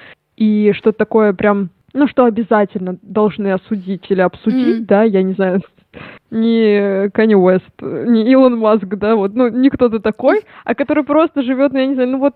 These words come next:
Speaker 1: Тейлор, да, пишет о своей, там, любви, меняет мужиков, а, когда хочет. Вот,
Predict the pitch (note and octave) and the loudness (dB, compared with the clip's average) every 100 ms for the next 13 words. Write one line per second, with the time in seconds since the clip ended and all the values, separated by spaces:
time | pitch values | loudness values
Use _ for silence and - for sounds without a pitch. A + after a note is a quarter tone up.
0 | _ A#3+ A3 G3 F#3+ F3+ G3+ - B3 C#4+ | _ 2 2 0 -4 -2 -4 -4 -6 -2
1 | D#4+ A#3+ - G3+ G3+ G#3+ A#3+ A3 G#3 G3+ | -2 -2 -2 0 0 0 0 0 0 0
2 | G3+ F3+ E3 F3+ F3 - G#3 G#3 A#3 B3 | -2 -2 -6 -4 -4 -4 -2 2 2 2
3 | A#3 A3 G#3 - - F3+ F3+ - - _ | 0 -2 -2 -2 0 2 2 -2 -18 _
4 | _ _ - G3 F#3+ F#3+ G3+ - F#3 F3+ | _ _ -6 -4 -4 0 0 0 -2 -2
5 | - F#3 _ _ - G3+ G#3+ - | -2 -8 _ _ -6 0 0 -2